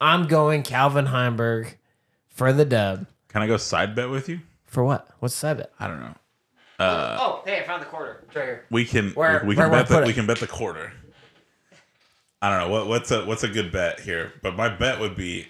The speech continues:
Speaker 2: is I feel like Ricky Wysocki is gonna win this tournament.
Speaker 1: Oh, no, I'm not betting against Ricky. Nope.
Speaker 2: I really wanted to draw a low card.
Speaker 1: <laughs>
Speaker 2: I really wanted, Ri-, that was my number one.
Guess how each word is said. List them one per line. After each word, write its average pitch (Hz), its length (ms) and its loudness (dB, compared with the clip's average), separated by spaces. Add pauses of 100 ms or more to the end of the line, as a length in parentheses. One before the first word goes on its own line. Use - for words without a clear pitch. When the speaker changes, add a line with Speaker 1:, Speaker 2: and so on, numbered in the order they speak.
(160)
Speaker 2:
is 92 240 -18
I 139 320 2
feel 90 280 -8
like 78 260 -6 (1400)
Ricky 95 380 -2
Wysocki 87 760 0
is - 120 -14
gonna 76 160 -10
win 69 180 -12
this - 220 -12
tournament. 57 360 -16 (1800)
Speaker 1:
Oh, 113 240 0 (140)
no, 143 200 4
I'm 98 80 0
not 95 180 -4
betting 98 260 0
against 87 260 -6
Ricky. 90 320 -8 (240)
Nope. 123 200 -6 (140)
Speaker 2:
I 107 120 4
really 127 600 2
wanted 120 320 2
to 113 60 -8
draw 110 500 0
a - 20 -6
low 143 280 0
card. 135 340 2 (480)
Speaker 1:
<laughs> - 80 -20
Speaker 2:
I 113 120 2
really 131 460 0
wanted, 131 180 0
Ri-, 127 200 -6
that 131 220 2
was 147 160 0
my 139 160 2
number 127 340 0
one. 107 400 0